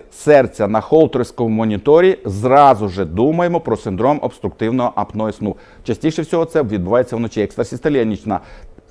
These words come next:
Синдром апноє. Ось маленька деталь. Був складний, став звичайним пацієнтом.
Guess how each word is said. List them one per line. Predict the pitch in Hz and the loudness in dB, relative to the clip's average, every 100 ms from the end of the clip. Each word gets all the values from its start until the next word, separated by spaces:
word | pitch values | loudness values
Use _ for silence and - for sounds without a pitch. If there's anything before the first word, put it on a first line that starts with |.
| _ | _
Синдром | - 131 120 147 131 | -10 -2 2 2 2
апноє. | 123 120 98 82 - _ _ _ _ _ _ _ _ _ _ _ _ _ _ _ _ - | -4 -2 -4 -4 -10 _ _ _ _ _ _ _ _ _ _ _ _ _ _ _ _ -2
Ось | 185 220 - 127 110 | 0 0 -4 -18 -6
маленька | 123 147 170 143 | -2 0 0 -2
деталь. | 127 123 117 110 - - - - _ _ _ 110 | 0 4 2 2 -10 -20 -20 -20 _ _ _ -2
Був | 143 123 | -2 0
складний, | 135 131 143 175 202 _ _ | 0 0 0 -4 -6 _ _
став | _ 107 113 123 _ _ _ _ _ _ _ _ _ - - | _ 0 0 0 _ _ _ _ _ _ _ _ _ -20 -18
звичайним | 90 107 110 110 107 | -8 -6 -2 -2 -2
пацієнтом. | 101 - 87 85 80 | -8 -6 -6 -6 -10